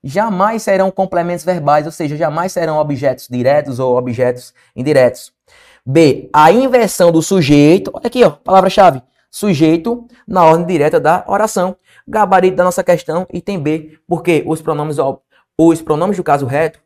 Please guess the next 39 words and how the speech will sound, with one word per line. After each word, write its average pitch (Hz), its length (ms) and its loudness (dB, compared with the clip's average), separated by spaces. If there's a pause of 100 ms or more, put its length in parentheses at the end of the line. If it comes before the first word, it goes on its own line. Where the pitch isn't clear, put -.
eu, 156 260 -4
tu, 135 280 -8
ele, 123 260 -4
nós, 113 300 -4
vós, 107 280 -8
eles, 110 280 -10
elas, 147 340 -2 (260)
eles 170 300 -2
assumem 160 440 -4
função 147 420 -10
sintática 160 480 -8
de 151 100 -8
sujeito 151 560 -6
da 131 160 0
oração. 143 960 -4 (240)
Portanto, 143 320 -6
gabarito 135 520 -4 (300)
da 123 240 2
questão 117 320 -6
número 139 220 -2
quatro, 147 440 0
item 135 300 -10
B, 123 340 -8
B 120 160 -6
de 127 120 -8
Brasil. 120 420 -6 (280)
Beleza? 147 520 -4 (180)
Seguimos 147 460 -8
para 143 160 -2
a 139 40 -2
próxima 139 300 -4
questão. 123 540 -8
Acompanhe 131 400 -8
comigo. 127 500 -8 (760)
Próxima 117 300 -4
questão, 123 400 -4
questão 123 320 -6
de 120 80 -4
número 131 420 -4